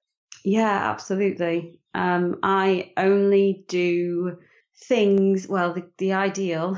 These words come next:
is that I only do things in the business that make me happy and that add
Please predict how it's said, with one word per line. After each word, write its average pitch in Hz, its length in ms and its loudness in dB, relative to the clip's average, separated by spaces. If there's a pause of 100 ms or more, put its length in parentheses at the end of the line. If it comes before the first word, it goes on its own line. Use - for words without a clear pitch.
(120)
is 190 140 -6
that - 140 -6
I 190 200 2
only 196 220 2
do 185 160 -4
things 180 460 -4
in 165 460 -2 (320)
the 160 60 -12
business 175 540 -2
that - 420 -6 (180)
make 170 180 0
me 170 80 0
happy 170 420 -4
and 165 220 0
that 160 160 -6
add 165 320 -6